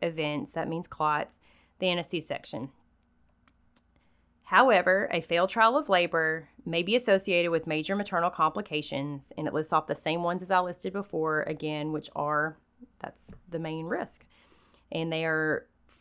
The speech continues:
eas-, more easily managed by the person who manages your labor than elective repeat C-, C-sections where the risk is intrinsic. Again, repeating myself.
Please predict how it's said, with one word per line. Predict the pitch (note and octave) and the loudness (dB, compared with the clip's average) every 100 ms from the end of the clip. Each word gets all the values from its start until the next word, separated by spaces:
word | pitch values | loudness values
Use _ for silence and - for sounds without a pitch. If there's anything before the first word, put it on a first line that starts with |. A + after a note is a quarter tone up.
| - _ _ - | -20 _ _ -10
eas-, | F3+ E3 - | -8 -8 0
more | G3+ A3+ B3+ | 4 6 6
easily | A#3+ A#3 A#3 G#3+ G#3+ | 4 4 4 4 4
managed | G3 F3+ E3 D#3+ D#3 - - - _ _ _ _ _ _ _ - | 4 4 4 2 0 -6 -10 -18 _ _ _ _ _ _ _ 0
by | F3 | 2
the | E3 | 2
person | E3+ E3+ D#3+ F#3 | 0 -4 -4 -4
who | E3+ F3+ | -6 -4
manages | F3 F3+ F3 G3+ | -4 -4 -4 -4
your | B3+ C4+ | -2 0
labor | D#4+ B3+ F#3 F3 E3+ D#3 _ _ _ _ _ _ - | 2 2 2 0 -2 -8 _ _ _ _ _ _ -8
than | F#3 F3 E3 E3 E3 D#3 - _ _ _ _ _ _ _ _ _ - | -4 -2 -2 -2 -6 -8 -10 _ _ _ _ _ _ _ _ _ -4
elective | F3 E3+ E3 F3 | 0 0 0 -2
repeat | E3+ E3 E3 | -4 -4 -6
C-, | - C#3+ - | -4 -6 -6
C-sections | - F#3 E3 D#3 D#3+ D3 - | -6 -4 -4 -4 -6 -6 -6
where | D#3 | -4
the | D#3 | -4
risk | D3+ D3 - - | -4 -6 -10 -8
is | D#3 C#3+ | -6 -6
intrinsic. | - D#3+ - D3+ C3+ B2+ - | -8 -10 -6 -6 -6 -10 -12
Again, | D3 - - - _ _ - | -12 -10 -12 -16 _ _ -14
repeating | - - D3+ C#3 | -14 -12 -10 -8
myself. | A#2+ - - - | -10 -10 -14 -18